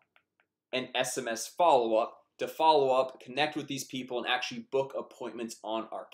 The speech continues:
calendar. Right now, very similar type of sales funnel here, but for the higher quantity of leads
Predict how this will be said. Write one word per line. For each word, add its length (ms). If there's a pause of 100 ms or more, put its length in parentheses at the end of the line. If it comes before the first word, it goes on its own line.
calendar. 460 (560)
Right 260
now, 280 (340)
very 440
similar 680
type 360
of 120
sales 460
funnel 320
here, 320 (840)
but 300
for 140
the 80
higher 380
quantity 840
of 140
leads 500